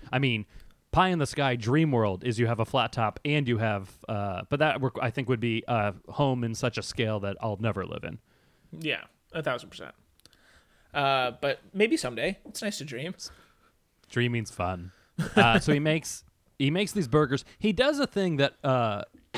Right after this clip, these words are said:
Speaker 1: upset all of us in it, which is that he weighed a frozen White Castle, did some math about what size the burger should be, and then didn't actually weigh the individual one. So he did the upfront work and then didn't do the second part.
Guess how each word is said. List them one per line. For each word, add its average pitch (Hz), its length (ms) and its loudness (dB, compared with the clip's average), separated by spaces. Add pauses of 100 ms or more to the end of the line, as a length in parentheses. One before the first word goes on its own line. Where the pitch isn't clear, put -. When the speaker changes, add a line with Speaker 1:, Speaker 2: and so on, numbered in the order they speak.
Speaker 1:
upset 165 400 2
all 143 180 4
of 117 100 0
us 107 300 0
in 117 100 0
it, 107 140 -2
which 131 220 2
is 127 100 2
that 131 140 2
he 143 160 -4
weighed 180 680 -2
a 135 80 -2
frozen 151 500 -2
White 131 240 0
Castle, 95 440 -4
did 127 260 -2
some 139 240 -6
math 110 420 -6
about 113 280 0
what 120 180 -2
size 110 640 0 (260)
the 120 140 -2
burger 107 320 2
should 92 240 -6
be, 90 320 -4 (300)
and 139 120 2
then 135 220 -2
didn't 180 380 2 (100)
actually 135 480 0
weigh 113 640 2
the 123 180 0
individual 110 500 0
one. 90 200 -10
So 135 120 2
he 131 120 2
did 165 200 0
the 156 200 0
upfront 160 380 0
work 120 280 0
and 131 100 -4
then 120 140 0
didn't 131 300 -2
do 127 100 0
the 110 100 -4
second 101 360 -4
part. 85 240 -8